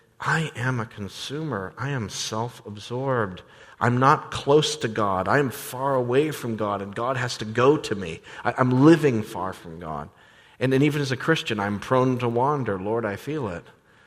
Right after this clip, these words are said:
I, I, I stray away, and God has to keep going to me to bring me back. Um, I, I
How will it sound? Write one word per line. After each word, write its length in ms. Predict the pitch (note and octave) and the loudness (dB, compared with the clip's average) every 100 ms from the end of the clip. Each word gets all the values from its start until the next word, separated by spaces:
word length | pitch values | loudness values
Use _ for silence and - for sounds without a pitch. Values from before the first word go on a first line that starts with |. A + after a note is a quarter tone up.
| _ _ - | _ _ -16
I, 80 | A#2+ | -8
I, 140 | G#2 G2 | -6 -6
I 60 | A2 | -6
stray 440 | - - C3+ C3+ | -6 -2 2 4
away, 720 | A#2 A2+ C3+ C#3 A#2 F#2+ F2+ - - _ | 4 2 0 2 0 -2 -4 -10 -20 _
and 80 | A2+ | -4
God 140 | A#2+ A#2 | 0 0
has 160 | A2 | -2
to 60 | - | -4
keep 260 | A#2 A2 | -4 -4
going 460 | A2+ A#2+ C3+ A#2 G2+ | 2 2 2 0 -2
to 120 | - | -4
me 160 | G2 F#2 | -4 -4
to 60 | F2+ | -4
bring 220 | G#2+ G#2+ | -4 -4
me 100 | F#2+ | -4
back. 560 | G2 B2+ A#2+ F#2 - - _ - _ _ _ _ | -6 -4 -4 -6 -10 -20 _ -20 _ _ _ _
Um, 200 | A2 G#2 | -2 0
I, 120 | A#2+ | 0
I 160 | B2 A#2+ | 2 2